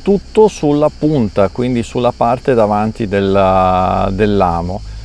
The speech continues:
e questo permette una migliore rotazione e una migliore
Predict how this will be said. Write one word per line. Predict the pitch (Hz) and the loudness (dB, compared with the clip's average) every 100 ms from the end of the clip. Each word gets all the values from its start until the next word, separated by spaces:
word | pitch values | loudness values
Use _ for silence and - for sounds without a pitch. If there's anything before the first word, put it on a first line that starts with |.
| - | -14
e | - 147 | -8 -4
questo | 165 170 170 | -2 -2 -2
permette | 135 120 117 120 - 131 131 127 113 | 0 0 0 -4 -4 -2 0 2 0
una | 107 110 104 98 | 0 0 0 -2
migliore | 101 101 101 117 101 | -2 -2 0 0 0
rotazione | 98 104 143 - - 113 123 | 0 -2 -4 -6 -2 0 0
e | 110 | -2
una | 101 | -2
migliore | 101 110 101 98 | 0 0 2 0